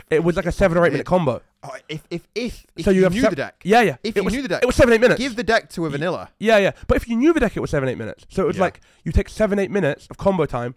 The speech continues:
Speaker 2: plus a few minutes of sideboarding plus a douchebag opponent who's gonna stall you out or some shit.
Speaker 1: Yeah.
Speaker 2: Now there's a lot more draws. So in
Speaker 1: Yeah.
Speaker 2: my mind, with the Orcust deck back then, in terms of game theory, it was, "Cool,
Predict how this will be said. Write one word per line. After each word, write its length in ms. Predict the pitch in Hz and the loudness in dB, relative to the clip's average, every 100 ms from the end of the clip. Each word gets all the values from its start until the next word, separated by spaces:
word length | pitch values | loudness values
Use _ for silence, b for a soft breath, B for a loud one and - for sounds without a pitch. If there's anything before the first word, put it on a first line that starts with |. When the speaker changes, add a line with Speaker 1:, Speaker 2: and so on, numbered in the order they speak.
| _ | _
Speaker 2:
plus 160 | 165 151 | -8 -6
a 80 | |
few 220 | 160 214 202 | -6 -4 -4
minutes 160 | 180 | -4
of 80 | 160 | -4
sideboarding 480 | 175 175 131 127 131 b b | -2 -2 -2 -6 -10 b b
plus 180 | - 196 | -6 -4
a 80 | 170 | -2
douchebag 420 | 208 233 - 170 | 0 0 0 0
opponent 400 | 160 208 190 143 | 2 4 4 2
who's 120 | 143 | -2
gonna 160 | 175 156 | -4 -4
stall 240 | - 175 | -2 0
you 100 | 156 | 2
out 140 | 151 - | 2 0
or 80 | |
some 160 | - 135 | -6 -10
shit. 280 | - 143 - | -6 -6 -6
Speaker 1:
Yeah. 220 | 120 117 101 b b _ | -10 -10 -12 b b _
Speaker 2:
Now 140 | 196 233 | 0 2
there's 120 | 170 | 2
a 40 | |
lot 120 | 208 | 0
more 120 | 190 131 | 0 -2
draws. 460 | 170 165 123 - _ B B B | 0 0 -2 -10 _ B B B
So 120 | 190 | 0
in 80 | 175 | 4
Speaker 1:
Yeah. 20 | |
Speaker 2:
my 140 | 240 | 6
mind, 260 | 254 180 151 | 6 4 0
with 80 | 143 | 2
the 80 | 175 | 2
Orcust 300 | 233 160 - | 2 0 -6
deck 180 | 139 | -8
back 200 | - 135 | -6 -6
then, 260 | 151 139 143 | -4 -2 -4
in 60 | 151 | -4
terms 180 | 190 156 | -2 -2
of 120 | 123 | -2
game 200 | 170 185 | -2 -2
theory, 260 | 156 131 104 | -2 -2 -2
it 20 | |
was, 240 | 123 117 - - - - | -4 -6 -18 -20 -20 2
"Cool, 320 | 175 117 | 4 4